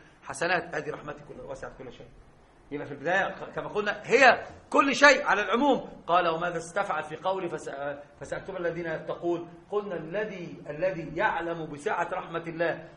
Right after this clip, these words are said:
فيستغفر على ما مضى يكون من المتقين. لما جاءوا الإنسان وقالوا: "ماذا نفعل فيما فعلنا؟" قال: "قال: إلا من تاب فتاب"، والذي تاب من المتقين، والذي تاب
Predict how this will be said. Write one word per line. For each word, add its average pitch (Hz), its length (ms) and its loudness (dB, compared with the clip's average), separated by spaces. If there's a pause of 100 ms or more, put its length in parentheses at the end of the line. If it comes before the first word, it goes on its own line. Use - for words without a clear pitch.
فيستغفر 185 840 0
على 175 260 2
ما 170 140 -2
مضى 247 380 6 (260)
يكون 180 300 -8
من 160 80 -6
المتقين. 151 480 -12 (1700)
لما 151 300 -2
جاءوا 226 240 8
الإنسان 220 380 0
وقالوا: 220 400 0 (220)
"ماذا 196 300 0
نفعل 208 180 0
فيما 202 160 -6
فعلنا؟" 220 320 0
قال: 190 260 -2
"قال: 214 160 2
إلا 214 340 -2
من - 80 -10
تاب 254 320 4
فتاب"، 277 460 4 (200)
والذي 220 480 2
تاب 302 360 4
من 220 80 -2
المتقين، 190 500 -8 (1900)
والذي 208 340 4
تاب 269 280 10